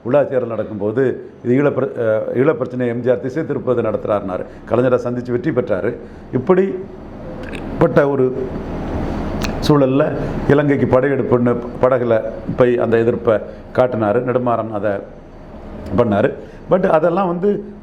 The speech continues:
அஹ், மக்கள் திரளா, மக்கள் மத்தியில அதை கொண்டு போகல தமிழ் தேசியத்தை. சீமான் தான் தமிழ் தேசியத்தை, அஹ், மக்கள் மத்தியில கொண்டு போயிருக்கிறாரு. என்றாலும் அவர் மக்கள் மத்தியில கொண்டு போறதுனால தமிழ் தேசியத்துக்கு எதிரானவங்களோட, அஹ், விமர்சனங்கள் கடுமையா, அஹ், ஆளாகிறாரு.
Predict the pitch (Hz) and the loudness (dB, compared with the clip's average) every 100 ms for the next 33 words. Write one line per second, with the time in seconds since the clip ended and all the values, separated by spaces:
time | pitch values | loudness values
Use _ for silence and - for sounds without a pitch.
0 | - 135 139 147 214 214 185 165 180 190 | 0 0 0 -2 -2 0 0 2 0 -2
1 | 147 208 185 170 170 160 135 - 139 127 | -2 -2 -2 -2 0 2 0 -2 -6 -4
2 | 113 110 107 113 104 101 101 - 87 - | -2 -2 -2 -4 -4 -4 -6 -4 -4 -4
3 | - - - - 180 160 160 185 143 147 | -16 -18 -2 2 4 2 0 0 0 0
4 | 139 120 127 - 123 110 - - - - | -4 -2 -2 2 0 0 -6 -18 -12 -2
5 | 110 110 101 - 156 127 127 120 110 104 | 0 2 0 -2 -2 -2 -2 -2 -2 -6
6 | 104 95 92 90 - - - - - 156 | -4 -4 -4 -6 -6 -12 -18 -2 2 2
7 | 175 190 170 143 196 190 170 156 156 147 | 2 2 2 0 0 0 0 0 -2 -2
8 | 131 110 110 95 90 113 - - - - | -2 0 0 -2 -2 -2 -4 -8 -6 0
9 | 170 185 180 185 165 139 156 180 180 165 | 2 2 2 0 0 0 2 0 0 -4
10 | 151 143 127 113 - - - 117 135 160 | -2 0 0 0 -4 -12 -6 -2 0 0
11 | 156 143 147 156 131 123 139 139 139 123 | -2 -2 0 2 2 2 -2 -2 -2 -2
12 | - - - - - 123 120 120 127 127 | -4 -14 -20 -14 -2 2 2 2 0 2
13 | 113 101 95 | 0 -4 -8